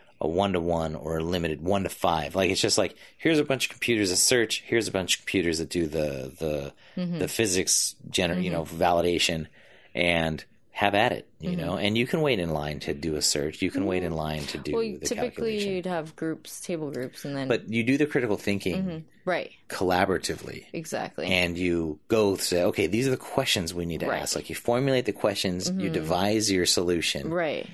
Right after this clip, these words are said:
Speaker 1: And the computers give you answers to your questions
Speaker 2: Uh-huh.
Speaker 1: and validation of your,
Speaker 2: Right.
Speaker 1: your conclusions.
Speaker 2: Uh-huh.
Speaker 1: So you're really using them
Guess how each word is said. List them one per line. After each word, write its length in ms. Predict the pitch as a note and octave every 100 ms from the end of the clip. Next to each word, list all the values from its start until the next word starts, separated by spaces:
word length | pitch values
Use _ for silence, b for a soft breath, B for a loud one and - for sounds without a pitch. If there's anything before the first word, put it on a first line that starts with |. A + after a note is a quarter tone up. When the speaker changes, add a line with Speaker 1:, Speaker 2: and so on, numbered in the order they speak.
| -
Speaker 1:
And 520 | - F#2 F2 E2+ E2 - b b _
the 240 | E2 F2
computers 580 | D#2 F#2 - A#2+ A#2+ G2+
give 160 | - F#2+
you 360 | F#2 E2+ D#2+ D#2 -
answers 380 | G2 A#2 B2+ A2+
to 60 | A2
your 100 | G2+
questions 540 | - G#2 - G2+ F3+
Speaker 2:
Uh-huh. 120 | E3+
Speaker 1:
and 120 | E2+ D#2+
validation 840 | E2+ D#2 F2+ G2 - E2+ E2 F#2
of 560 | - E2 D#2+ D2+ G2 -
your, 480 | - D#2 E2 D#2+ D#2
Speaker 2:
Right. 400 | D#3+ D3+ C#3+ C#2+
Speaker 1:
your 180 | D#2+ D#2
conclusions. 800 | - F2+ - G2+ F2+ D#2+ - - B
Speaker 2:
Uh-huh. 200 | E3+ E3+
Speaker 1:
So 140 | D#3 B2+
you're 180 | G#2+
really 340 | G#2 C3 D3+ B2+
using 480 | F2+ F#2+ F#2+ F#2 E2
them 440 | E2 D#2 D#2 D#2